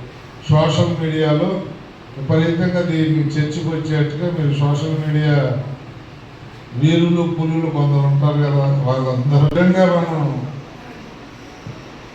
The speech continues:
కార్యక్రమాన్ని జనాల్లోకి తీసుకెళ్ళాలి, చేయాలి అనేది పార్టీ ఆలోచన. మళ్ళీ నైట్ మరి దీంతో పాటు మొన్ననే కొన్న నాకు ఒక మెసేజ్ వచ్చింది, "మీకు ఎన్ని టికెట్లు కావాలి?" అని.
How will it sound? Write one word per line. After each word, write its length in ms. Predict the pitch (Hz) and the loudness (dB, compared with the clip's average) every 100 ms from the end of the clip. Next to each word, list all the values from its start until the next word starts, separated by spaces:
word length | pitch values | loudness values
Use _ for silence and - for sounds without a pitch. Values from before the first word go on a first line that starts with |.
| - - - - - - - - - - | -16 -16 -16 -14 -14 -16 -18 -18 -18 0
కార్యక్రమాన్ని 880 | 151 156 - - - 160 156 156 147 | 4 4 2 0 -2 2 2 4 4
జనాల్లోకి 600 | 143 139 147 151 147 135 | 6 6 6 6 4 2
తీసుకెళ్ళాలి, 1000 | 127 127 - 143 131 131 127 131 - - - - - - - - - - | -2 -4 -2 0 2 2 2 0 -4 -8 -12 -16 -20 -20 -20 -20 -16 2
చేయాలి 480 | 139 135 135 135 135 | 4 6 6 4 2
అనేది 400 | 123 127 139 147 | 0 0 0 0
పార్టీ 340 | 123 123 120 127 | 0 -2 0 0
ఆలోచన. 680 | 117 120 123 127 143 175 - - - - - - - - - - - - - - - - - - | 0 0 0 -2 -4 -4 -6 -10 -16 -20 -20 -20 -20 -20 -20 -20 -20 -20 -20 -20 -20 -18 -14 2
మళ్ళీ 380 | 143 175 185 170 | 6 6 6 4
నైట్ 360 | 160 175 - 185 165 135 120 143 - 151 | 2 0 0 0 2 2 0 -4 -4 -2
మరి 300 | 165 143 165 | 0 0 -2
దీంతో 260 | 175 190 | -2 -2
పాటు 400 | 180 180 170 156 | 2 2 2 0
మొన్ననే 460 | 151 151 170 180 175 | -2 -2 -2 -2 -2
కొన్న 280 | 156 160 156 156 151 135 123 139 - - - - - - - | -2 -4 -4 -2 -2 -2 -4 -8 -10 -16 -20 -18 -18 -18 -4
నాకు 160 | 143 143 | 2 4
ఒక 60 | 147 | 6
మెసేజ్ 460 | 143 139 185 180 | 4 4 4 4
వచ్చింది, 400 | 170 165 160 156 | 2 0 -2 0
"మీకు 120 | 147 | 0
ఎన్ని 220 | 143 147 165 | 2 2 0
టికెట్లు 420 | 180 175 151 156 | -2 -2 -2 -2
కావాలి?" 520 | 143 139 135 135 127 | 0 2 2 2 0
అని. 260 | 123 113 | 0 -2